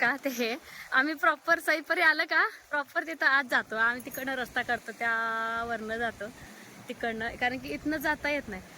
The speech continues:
आणि तिथं बसायला पण सोय आहे. चांगलं बसून फोटोशूट काढायला येते,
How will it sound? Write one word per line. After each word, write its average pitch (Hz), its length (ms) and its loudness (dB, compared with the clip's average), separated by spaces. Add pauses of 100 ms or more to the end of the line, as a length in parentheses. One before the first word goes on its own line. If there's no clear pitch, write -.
(260)
आणि 247 260 0
तिथं 285 300 -2
बसायला 320 340 4
पण 349 200 2
सोय 320 260 2
आहे. 226 100 2 (180)
चांगलं 285 300 2
बसून 294 280 -2
फोटोशूट 285 480 -2
काढायला 254 340 2
येते, 233 400 -2